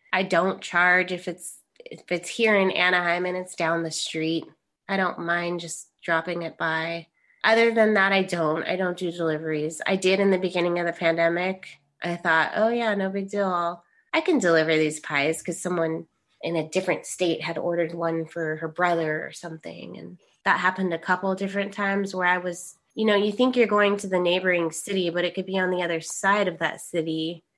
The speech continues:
And then you gotta go to the other city. It's just, it's a lot of work to deliver. So I, I set that boundary pretty firm. I haven't wavered on it. It's just easier. If you'd like a pie,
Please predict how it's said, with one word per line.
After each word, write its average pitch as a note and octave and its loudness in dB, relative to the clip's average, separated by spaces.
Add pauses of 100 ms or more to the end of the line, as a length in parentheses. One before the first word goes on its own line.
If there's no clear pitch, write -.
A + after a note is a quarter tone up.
(160)
And F#3 0
then F3+ 2
you F3+ -2
gotta E3+ 2
go E3+ 0
to E3 -2
the E3 0
other G3+ 2
city. E3 -2
It's F3+ -6
just, - -14 (280)
it's A3+ 0
a B3+ 2
lot F#3+ 6
of E3+ 0
work D#3+ 0
to E3+ -6
deliver. D#3+ 0
So E3+ -2
I, E3 0 (320)
I G#3 2
set A#3 0
that F#3 0
boundary E3 2
pretty E3 -4
firm. D#3+ -4 (380)
I G3 0
haven't F3+ 2
wavered D#3+ -2
on D3+ -2
it. E3+ -10 (240)
It's F#3 -8
just F#3+ -6
easier. D#3+ -4 (760)
If - -20
you'd F3+ 0
like E3 2
a D#3+ 0
pie, E3+ -2